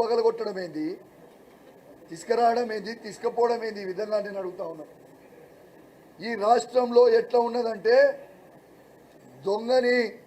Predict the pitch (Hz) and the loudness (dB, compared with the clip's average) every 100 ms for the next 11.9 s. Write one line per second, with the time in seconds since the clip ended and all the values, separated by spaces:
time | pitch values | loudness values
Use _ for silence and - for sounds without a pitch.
0 | - - - 151 160 226 208 151 185 214 | -20 -20 -20 -16 -8 -6 -6 -2 -2 4
1 | 254 269 262 247 240 214 220 254 294 294 | 4 6 4 2 -2 0 6 8 8 4
2 | - - - 196 208 208 196 180 160 - | -6 -12 -6 -6 -4 -4 -4 -6 -12 -16
3 | - - - - - - - - - - | -20 -20 -20 -20 -20 -20 -20 -20 -20 -20
4 | - - - - 156 202 254 240 240 247 | -20 -20 -20 -12 -4 -2 -2 0 2 4
5 | 220 220 247 240 240 240 240 240 208 - | 4 2 0 -4 -4 -4 0 2 0 -4
6 | - - - - - - - - 202 247 | -18 -20 -20 -20 -20 -20 -20 -2 4 6
7 | 240 226 240 240 233 233 240 240 - 214 | 4 0 4 6 6 4 4 0 -8 -8
8 | 226 247 240 226 - - - - - - | 0 2 2 0 -2 -14 -20 -20 -20 -20
9 | - _ - - 180 220 240 247 247 247 | -20 _ -20 -18 -12 2 4 6 8 6
10 | 160 151 214 240 240 240 240 240 - - | 2 -10 -10 -2 4 4 2 -4 -20 -20
11 | - 185 226 220 165 220 202 262 | -14 -2 0 0 -2 -4 -2 -2